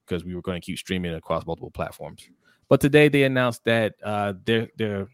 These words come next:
squashing that too. It doesn't matter if you're in the partner program or not. They want you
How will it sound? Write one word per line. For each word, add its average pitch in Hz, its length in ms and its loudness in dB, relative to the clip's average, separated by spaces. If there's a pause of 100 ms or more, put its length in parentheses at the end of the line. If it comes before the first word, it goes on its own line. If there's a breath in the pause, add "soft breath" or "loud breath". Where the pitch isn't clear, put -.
(100)
squashing 107 420 0
that 87 180 -6
too. - 200 -6
It 107 120 -18
doesn't 104 220 -2
matter 101 300 -2
if 92 140 -8
you're 101 60 -4
in 95 40 -6
the 95 60 -6
partner 92 260 -4
program 92 460 -6
or 92 40 -10
not. 120 280 -4 (360)
They 98 120 0
want 101 320 -2
you 95 160 -6